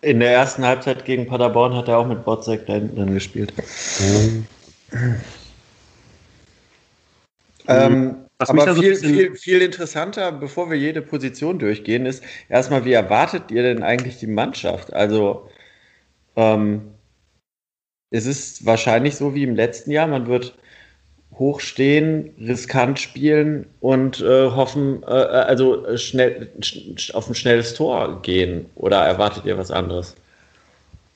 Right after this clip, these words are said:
Speaker 2: Na, ich glaube nicht, dass Rösler da groß von abrückt, von dieser aggressiven Spielweise und so. Ähm,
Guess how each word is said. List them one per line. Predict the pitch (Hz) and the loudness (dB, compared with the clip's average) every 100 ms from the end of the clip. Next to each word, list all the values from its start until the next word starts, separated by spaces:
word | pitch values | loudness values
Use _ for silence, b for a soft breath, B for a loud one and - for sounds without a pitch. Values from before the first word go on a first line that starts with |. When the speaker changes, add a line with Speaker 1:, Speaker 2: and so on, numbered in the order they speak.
| _ _ _ _ _ _ - | _ _ _ _ _ _ -4
Speaker 2:
Na, | 95 92 | 0 2
ich | 104 - | 2 2
glaube | 104 104 | 4 4
nicht, | 104 101 | 2 -2
dass | 98 87 | -4 -4
Rösler | 98 95 101 | -2 0 2
da | 92 90 | 4 2
groß | 90 - 101 110 | 0 0 0 0
von | - 95 | -2 0
abrückt, | 90 98 - 92 - - | 0 -4 -2 -4 -4 -10
von | - 95 87 | -6 -4 -2
dieser | 87 85 | 0 2
aggressiven | 95 95 87 - 92 90 | 2 2 0 -2 -8 -8
Spielweise | 87 - 95 90 87 87 87 82 | -10 -6 -4 0 2 2 0 -2
und | 85 | -4
so. | - 82 85 78 | -4 0 0 0
Ähm, | 85 85 82 | -2 -2 -4